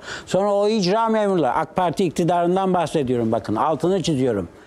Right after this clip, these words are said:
Buna hazırlıklı falan değildim. Bu konunun buraya geleceğinden yemin ediyorum hiç haberim yoktu. Türkiye'de nelerle uğraşıyoruz? Ali Karahasanoğlu, Mahmut Tanal'a haddini bil diyor.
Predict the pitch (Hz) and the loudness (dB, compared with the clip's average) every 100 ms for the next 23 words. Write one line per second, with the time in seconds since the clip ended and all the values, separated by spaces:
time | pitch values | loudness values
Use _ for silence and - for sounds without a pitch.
0 | - - - 185 220 180 202 196 214 208 | -20 -10 -2 0 0 0 0 2 2 0
1 | 220 175 202 196 196 208 185 165 151 151 | 0 2 2 2 2 2 2 2 2 0
2 | 160 208 202 208 202 185 202 208 190 202 | 0 0 2 2 2 2 2 2 2 2
3 | 202 180 208 202 208 208 170 - - 156 | 2 2 2 2 2 0 -2 -8 -2 0
4 | 208 247 262 220 202 196 190 226 214 226 | 2 2 2 2 2 2 2 0 0 0
5 | 196 208 208 208 170 - 127 - - - | 2 2 2 0 -2 -2 -2 -4 -12 -20
6 | - _ - 220 233 247 208 185 175 202 | -20 _ -2 0 2 0 2 2 2 2
7 | 208 196 165 135 110 117 101 - - 196 | 2 2 2 0 0 -2 -2 -2 -2 0
8 | 220 202 208 196 220 240 214 160 113 - | 0 0 0 0 0 0 2 0 -2 -6
9 | - - 170 214 214 240 - 233 240 262 | -16 -2 0 2 0 0 -2 -2 0 0
10 | 226 123 - - - - - _ _ _ | 0 -2 -6 -20 -20 -20 -20 _ _ _
11 | _ _ _ _ _ _ _ _ - 185 | _ _ _ _ _ _ _ _ -4 -4
12 | 202 226 226 226 190 147 120 107 82 | -2 0 0 2 2 2 0 0 -2